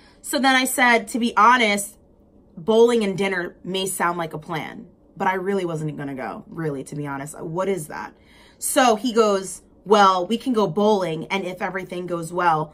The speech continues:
then dinner." <laughs> I don't know who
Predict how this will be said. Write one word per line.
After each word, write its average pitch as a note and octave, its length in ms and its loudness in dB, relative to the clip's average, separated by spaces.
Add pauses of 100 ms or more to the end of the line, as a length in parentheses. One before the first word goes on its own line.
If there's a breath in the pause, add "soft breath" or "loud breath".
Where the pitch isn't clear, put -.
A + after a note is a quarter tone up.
(120)
then F3+ 260 -4
dinner." C3 400 -8 (1500)
<laughs> - 0 - (2000 loud breath)
I C4+ 220 8
don't D#4+ 340 2
know A#3+ 460 4
who G#3 600 2